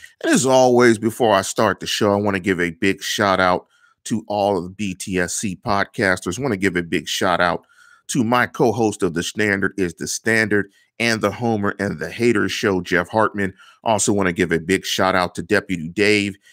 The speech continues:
the Oracle of the website, Dave Schofield, and Big Bro Sco. Wanna give a shout out to Bad.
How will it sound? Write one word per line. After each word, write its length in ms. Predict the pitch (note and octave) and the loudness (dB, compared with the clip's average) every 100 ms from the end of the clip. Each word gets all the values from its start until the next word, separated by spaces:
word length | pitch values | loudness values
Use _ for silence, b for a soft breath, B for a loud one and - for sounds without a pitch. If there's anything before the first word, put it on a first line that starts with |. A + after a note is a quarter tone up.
| b - | b -8
the 160 | F#2+ - | -6 0
Oracle 520 | A2 G#2 F#2+ - G2 - | 4 4 2 -2 -4 0
of 240 | F#2+ G#2 | -2 0
the 100 | E2+ | -4
website, 640 | D#2 G#2 - - G2+ E2 | 0 -2 -2 -2 -2 -2
Dave 260 | E2 F#2+ F#2 | -4 -4 -4
Schofield, 580 | - G#2+ F#2+ - G2 F2 - | -4 0 0 2 2 2 -2
and 280 | G2 F2+ | -2 -2
Big 280 | F2 F2+ F2 | 0 -2 -2
Bro 220 | F2+ E2 | -4 -4
Sco. 560 | F2+ - - C3 B2 B2 b b b | -4 -2 2 4 2 0 b b b
Wanna 160 | A3+ D3 | -2 0
give 160 | A#2 | 0
a 60 | G2 | -2
shout 340 | - G#2+ F#2+ | 0 0 2
out 260 | F2+ F2 - | 2 0 -2
to 80 | D2+ | -14
Bad. 460 | F2 G2+ F#2+ G2+ | -2 2 4 2